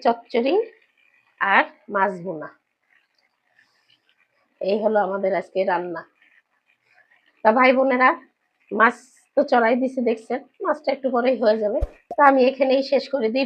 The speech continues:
ভিডিওটা, আর বড় করতে চাচ্ছি না। তা আপনাদের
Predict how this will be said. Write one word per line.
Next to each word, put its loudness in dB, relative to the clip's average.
ভিডিওটা, -2
আর -4
বড় 0
করতে -6
চাচ্ছি -6
না। -8
তা 8
আপনাদের -2